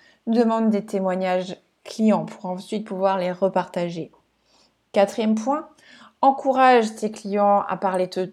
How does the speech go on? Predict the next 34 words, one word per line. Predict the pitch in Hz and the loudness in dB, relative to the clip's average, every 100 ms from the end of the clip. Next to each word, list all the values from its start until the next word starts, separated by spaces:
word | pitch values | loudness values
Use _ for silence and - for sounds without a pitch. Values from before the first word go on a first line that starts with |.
| - | -4
de | 208 | -4
ton | 214 196 180 | -2 -2 -2
offre | 226 - - | -2 -6 -8
avec | 180 - | -8 -6
un | 165 | -10
système | 180 208 - 220 196 | -10 -8 -2 0 0
de | |
parrainage | 190 240 233 208 180 180 190 190 - | -2 -2 0 0 -2 -2 -2 -4 -2
ou | 262 | 2
d'affiliation. | 208 190 180 175 170 - 165 190 _ _ - - - _ | 2 0 -4 -6 -6 -10 -14 -14 _ _ -20 -20 -20 _
Cinquième | - - 262 262 220 220 | -10 -4 -2 2 2 0
point, | - 202 196 277 - _ _ _ _ _ - | 0 -2 -2 -4 -10 _ _ _ _ _ -8
eh | 208 | -6
bien, | 196 208 226 240 - - - | 0 2 2 0 -2 -12 -4
donne | 220 208 220 269 302 294 - | 0 4 4 4 4 0 0
de | 214 | 2
la | 220 214 | 4 6
matière | 220 220 220 - 202 202 202 - - | 4 4 2 0 2 4 2 -2 2
à | 220 | 2
tes | 220 190 | 2 -4
clients | - 175 175 175 - _ - | -6 -8 -6 -6 -10 _ -10
de | 185 180 - _ - | -4 -4 -6 _ -6
parler | 160 165 165 160 - _ _ | -6 -6 -8 -10 -12 _ _
de | 175 | -16
toi, | 165 - 208 - - _ _ _ - | -14 -4 -2 -2 -8 _ _ _ -4
pour | 247 - | -4 -2
parler | 170 170 | -4 -4
de | 170 | -6
toi, | 190 - - | -6 -6 -8
pardon. | 190 160 - _ _ - | -10 -12 -18 _ _ -8
Donne-leur | 196 214 208 190 | -2 0 2 0
de | 175 | 0
la | 170 | -4
matière. | 175 165 - 139 - | -8 -14 -16 -18 -20